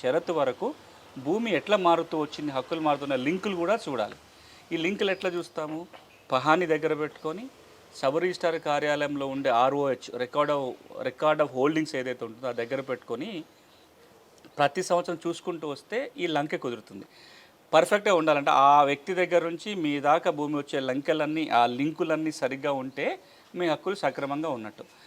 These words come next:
లేనట్లయితే ఇబ్బంది ఉన్నట్టు కింద అర్థం. ఆంధ్రప్రదేశ్ రాష్ట్రంలో అయితే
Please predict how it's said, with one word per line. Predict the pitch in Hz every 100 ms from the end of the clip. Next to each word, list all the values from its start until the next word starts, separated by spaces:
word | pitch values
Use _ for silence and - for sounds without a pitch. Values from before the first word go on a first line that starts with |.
| - 151
లేనట్లయితే | 170 160 156 147 254 185
ఇబ్బంది | 170 165
ఉన్నట్టు | 151 139 175
కింద | 175
అర్థం. | 117 107 - _ - - - 139
ఆంధ్రప్రదేశ్ | 202 208 202 196 185
రాష్ట్రంలో | 156 - 156 143 135 117
అయితే | -